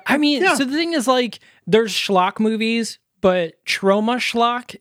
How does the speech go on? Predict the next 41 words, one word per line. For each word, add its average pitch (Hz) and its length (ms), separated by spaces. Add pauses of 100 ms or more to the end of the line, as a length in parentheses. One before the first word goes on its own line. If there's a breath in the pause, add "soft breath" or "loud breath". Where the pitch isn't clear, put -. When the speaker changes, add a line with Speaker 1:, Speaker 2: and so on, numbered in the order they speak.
(120)
Speaker 1:
is 190 240
on 170 200
a 160 140
whole 170 840
other 156 240
level. 139 420
So - 140
I 233 180
obs-, 262 220
I 208 200
actually 240 260
subscribe 165 600
to 175 100
Troma 156 460
now. 143 480 (220 loud breath)
Speaker 2:
Oh, 208 140
okay. 156 160
Speaker 1:
They - 80
have 175 180
a 170 120
streaming 156 440
service. 190 400
It's, 170 140
like, 160 140
four 160 200
dollars 143 360
a 147 40
month, 143 320 (320 loud breath)
and 190 140
it's 175 100
all 190 220
Troma 175 420
movies. 139 460
Speaker 2:
Okay. 247 200
Speaker 1:
Like, 247 80
it's 160 160
just 165 340
movies, 165 360
like, 156 200
supported 151 260
by. 143 120